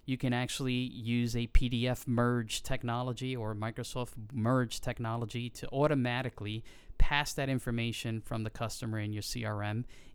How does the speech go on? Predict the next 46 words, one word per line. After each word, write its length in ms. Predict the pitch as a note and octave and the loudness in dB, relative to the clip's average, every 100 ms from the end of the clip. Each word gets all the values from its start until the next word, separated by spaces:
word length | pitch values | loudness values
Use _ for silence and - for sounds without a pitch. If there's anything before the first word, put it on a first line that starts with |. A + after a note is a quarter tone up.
| - | 0
into 600 | D3 F3 D#3 - A2 A#2 B2+ | 6 6 6 0 0 -2 -4
the 100 | C3 | -6
contract 580 | - F3 F3+ - G2 - | -2 -2 0 0 -2 -6
document, 460 | G#2 - G2 G2 - | -12 -10 -12 -12 -12
right? 320 | A2 G#2+ A2 - | -6 -4 -4 -4
And 120 | A2+ | -4
at 120 | A2+ | -4
the 80 | A2+ | -4
push 340 | - E3 C#3+ | 6 6 6
of 100 | D3+ | 2
a 60 | A#2+ | 0
button, 460 | - C#3 A#2 G#2+ | 0 0 0 -4
you 80 | A2+ | -4
create 320 | - - A#2+ | -4 -4 -2
a 40 | A2 | -4
contract, 720 | - C3 C#3 - G#2+ G2+ - - - - - | -4 -2 -2 0 -4 -4 -8 -14 -16 -18 -8
uh, 180 | A2 A#2 | -8 -6
for 280 | - C#3 | -2 0
one 420 | A#2+ A2+ A#2+ B2 C3 | 0 0 0 0 -2
customer 600 | - C#3 - A#2 - - - | -4 -4 -2 -6 -10 -14 -4
without 380 | A#2 G#2+ G#2+ A2 | 0 0 -2 -2
actually 520 | A2 - A#2+ G#2+ G#2+ | -6 -6 -6 -6 -6
having 300 | G#2 A2 A2 | -6 -6 -6
to 100 | - | -8
copy 400 | - A2 G#2 G2+ | -6 -6 -6 -6
and 100 | G2+ | 2
paste. 480 | - B2 G2 - - - - - - | 4 2 -6 -12 -14 -16 -20 -16 -8
If 180 | C3 D3 | -6 -2
you 60 | |
need 240 | C#3+ D#3 - | 0 0 -2
to 140 | E3 | -4
electronically 800 | D3 D3 - D3 C#3+ C#3+ - C#3+ | -2 0 6 6 6 2 0 -4
sign 640 | C#3 - - C#3+ E3 C3+ A2 | 0 0 2 4 4 4 2
that, 260 | G2 - - | -2 -10 -8
right, 320 | A2 G#2+ A2+ | -6 -4 -6
so 200 | - A#2+ | -6 -6
that 200 | A2 G#2+ | -6 -6
the 60 | - | -6
customer 440 | C3 A2+ A#2+ A2+ | -6 -6 -4 -2
now 240 | A#2 A#2 | -2 0
signs 580 | A2+ - C3+ C3 C#3 A2+ | 0 0 2 2 2 0
that 180 | - - | -4 -4
proposal 640 | B2 - A2+ G#2 G#2+ G#2 G#2+ | 6 8 6 0 -6 -8 -8
or 80 | |
that 220 | G#2 G#2 - | -6 -6 -6
contract, 640 | A2+ G#2 - G#2+ G#2 - | -6 -4 -4 -4 -4 -8